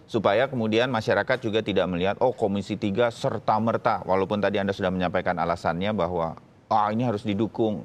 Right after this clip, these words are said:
begitu saja, tetapi Komisi Tiga akan mengawal ini dengan baik, kan?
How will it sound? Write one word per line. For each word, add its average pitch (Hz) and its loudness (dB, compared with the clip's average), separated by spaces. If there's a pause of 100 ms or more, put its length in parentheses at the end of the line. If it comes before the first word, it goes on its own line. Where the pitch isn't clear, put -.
begitu 98 -2
saja, 92 0
tetapi 95 -2 (420)
Komisi 113 0
Tiga 131 2
akan 131 -2
mengawal 110 2
ini 110 0
dengan 95 0
baik, 101 4
kan? 82 -4